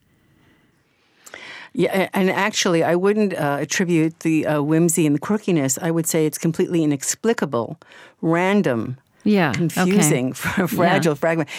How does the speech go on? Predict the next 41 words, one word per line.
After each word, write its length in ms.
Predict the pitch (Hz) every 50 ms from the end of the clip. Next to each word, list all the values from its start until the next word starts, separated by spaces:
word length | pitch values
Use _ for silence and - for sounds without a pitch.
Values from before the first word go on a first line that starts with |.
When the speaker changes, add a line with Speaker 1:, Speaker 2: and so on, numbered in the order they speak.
| -
Speaker 1:
You 60 | - 202
know, 120 | 208 202
that 240 | 185 180 170 165 165 - - - -
we, 240 | - 196 226 226 208
uh, 80 | 170 -
we 220 | - 185 208 208
impose, 720 | 185 170 165 165 - 226 240 247 240 240 233 220 202 - - - -
I 140 | 165 185 214
impose 640 | 220 190 170 - - 156 139 127 127 147 143 -
in 180 | - 165 156 151
my 220 | 151 151 143 147
way, 400 | 147 147 147 143 139 135 147 156 - - - - - - -
a 60 | 208
sense 220 | - 277 277 269
of 80 | 240 202
humor 300 | - 175 170 190 202 208
about 260 | 185 147 156 143 139
it 120 | 143 135 147
all, 160 | 139 139 139
of 100 | 127 -
course. 320 | - - 165 151 147 - - _ - - - - - _ -
But 240 | - 175 165 165 165 _ -
I 120 | - 175
don't 200 | 196 214 226 214
know 160 | 190 185 196
what 220 | 196 185 160 131 -
the 60 | 170
world 320 | 160 165 165 165 160 156
offers. 440 | - - 147 156 160 - 156 151 -
The 100 | - 160
world 220 | 156 165 170 170 151
offers 340 | 147 160 160 165 156 151
so 140 | - - 165
many 180 | 165 170 165 165
different 320 | 165 151 - 165 156 143
things 720 | - - - - 185 180 175 165 160 151 156 160 156 - - _ - - - - - - _ -
that 560 | 175 160 165 175 180 165 156 156 160 156 - -
are 260 | 170 151 151 151 151
in-, 480 | - 208 240 262 - - 247 214 208 -
really 640 | - 233 214 220 262 311 392 427 311 190 160 147 147 175
incomprehensible. 1040 | 190 208 - 202 180 165 - 170 156 170 170 160 - - 165 165 - - - -